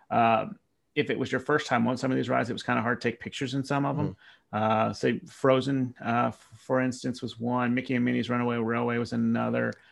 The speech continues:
Speaker 1: Uh, Rise of
Speaker 2: A lot of
Speaker 1: Resistance
Speaker 2: people
Speaker 1: was
Speaker 2: were
Speaker 1: one of those I
Speaker 2: unhappy
Speaker 1: felt
Speaker 2: about
Speaker 1: like it
Speaker 2: Rise.
Speaker 1: really
Speaker 2: Yeah.
Speaker 1: Yeah, so, um, so those are gone,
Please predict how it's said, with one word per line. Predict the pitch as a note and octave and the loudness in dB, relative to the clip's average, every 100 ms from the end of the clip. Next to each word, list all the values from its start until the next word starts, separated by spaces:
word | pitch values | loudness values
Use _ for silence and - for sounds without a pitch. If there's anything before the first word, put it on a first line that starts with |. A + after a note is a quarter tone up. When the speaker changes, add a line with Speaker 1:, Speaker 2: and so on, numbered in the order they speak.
| _ - | _ -2
Speaker 1:
Uh, | A2+ A2+ - | 2 4 4
Rise | A#2+ C#3+ D3+ | 6 8 8
of | D#3+ | 8
Speaker 2:
A | |
lot | C3 A2+ | 8 8
of | A2+ | 8
Speaker 1:
Resistance | B2 | 6
Speaker 2:
people | A2+ A2 | 6 6
Speaker 1:
was | G#2+ | 8
Speaker 2:
were | |
Speaker 1:
one | G#2+ | 6
of | G#2 | 6
those | G#2+ | 4
I | |
Speaker 2:
unhappy | F#2 A2 | 4 4
Speaker 1:
felt | G2 - | 4 4
Speaker 2:
about | |
Speaker 1:
like | A2 | 4
it | F2+ | 2
Speaker 2:
Rise. | F2+ - B2 | 2 2 4
Speaker 1:
really | C3 B2+ B2+ A#2+ | 4 4 4 2
Speaker 2:
Yeah. | A2+ G#2 - _ _ _ _ _ _ _ - | 0 -2 -6 _ _ _ _ _ _ _ 0
Speaker 1:
Yeah, | B2+ A#2 G#2+ G#2+ | 4 4 4 2
so, | G#2+ - A#2+ A#2 A#2 A#2 | -2 2 4 6 4 4
um, | A#2+ A2+ A2+ G#2+ | 2 2 2 0
so | - | -2
those | A#2+ D#3+ F#3+ | 4 6 6
are | |
gone, | F3 C#3+ C#3+ | 8 8 8